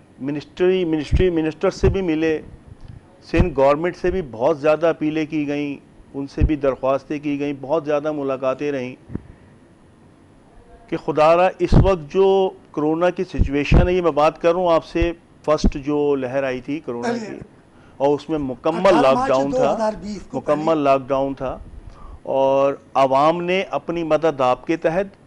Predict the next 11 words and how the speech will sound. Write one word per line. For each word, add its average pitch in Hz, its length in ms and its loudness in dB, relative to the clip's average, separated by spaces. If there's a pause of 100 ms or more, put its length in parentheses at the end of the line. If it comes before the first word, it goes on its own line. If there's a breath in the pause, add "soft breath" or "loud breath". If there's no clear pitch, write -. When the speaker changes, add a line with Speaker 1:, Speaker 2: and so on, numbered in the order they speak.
Speaker 1:
ताजिर 139 340 0
communities 147 640 -4
ने 165 160 -6
अपनी 147 260 -10
मदद 135 360 -10
आपके 123 400 -8
तहत 127 420 -12 (1600)
राशन 131 380 -6
भी 160 100 -4
तकसीम 147 480 -10
किए 143 400 -8